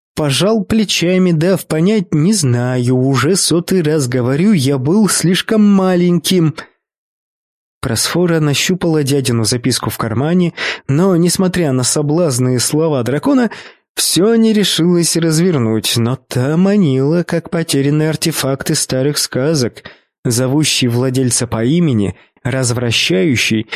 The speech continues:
и соблазняющий, и девушка не выдержала, развернула бумажку, прочитала «Прости меня, Кельш», и все,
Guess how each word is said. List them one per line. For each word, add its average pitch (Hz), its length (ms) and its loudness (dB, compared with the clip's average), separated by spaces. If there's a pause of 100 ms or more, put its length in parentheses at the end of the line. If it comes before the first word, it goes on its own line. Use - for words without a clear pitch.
(240)
и 208 160 2
соблазняющий, 135 1200 0
и 190 540 2
девушка 185 480 0
не 202 100 4
выдержала, 113 640 -2 (400)
развернула 143 840 0
бумажку, 113 640 -2 (440)
прочитала 135 840 -2 (160)
«Прости 151 480 -2
меня, 107 300 0
Кельш», - 380 -2 (840)
и 226 180 2
все, 170 560 0